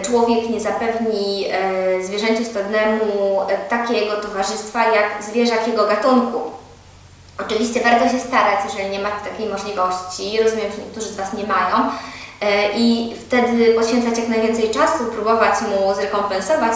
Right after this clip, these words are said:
ten brak, aby taki zwierzak nie był smutny, osamotniony, osowiały. E, natomiast, e, jakich możecie użyć argumentów?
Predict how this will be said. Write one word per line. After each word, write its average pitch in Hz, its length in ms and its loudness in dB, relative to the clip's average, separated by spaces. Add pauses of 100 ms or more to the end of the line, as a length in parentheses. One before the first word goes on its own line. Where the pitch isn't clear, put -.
ten 196 140 -2
brak, 208 320 0
aby - 400 -2
taki 226 140 -8
zwierzak 226 280 -4
nie 285 60 -2
był 269 140 -2
smutny, 269 440 0
osamotniony, 214 720 -2
osowiały. 185 540 0 (600)
E, 214 100 0
natomiast, 254 760 4
e, 233 140 4
jakich 330 340 2
możecie 262 360 0
użyć 254 200 0
argumentów? 196 680 0